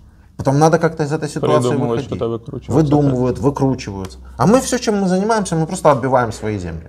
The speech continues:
Speaker 1: забираем их домой. Все, больше у нас вариантов как бы нет.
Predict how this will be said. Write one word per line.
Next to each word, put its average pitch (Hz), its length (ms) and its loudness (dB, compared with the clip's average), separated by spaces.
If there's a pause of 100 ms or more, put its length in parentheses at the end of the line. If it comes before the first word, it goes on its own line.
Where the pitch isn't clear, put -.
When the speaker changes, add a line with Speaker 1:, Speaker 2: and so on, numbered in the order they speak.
(160)
Speaker 1:
забираем 95 400 -4
их 87 100 -16
домой. - 200 -16
Все, 127 200 -2
больше 135 300 0
у 135 40 -4
нас 151 300 -2
вариантов 117 460 -4
как 98 100 -12
бы 90 120 -14
нет. - 160 -14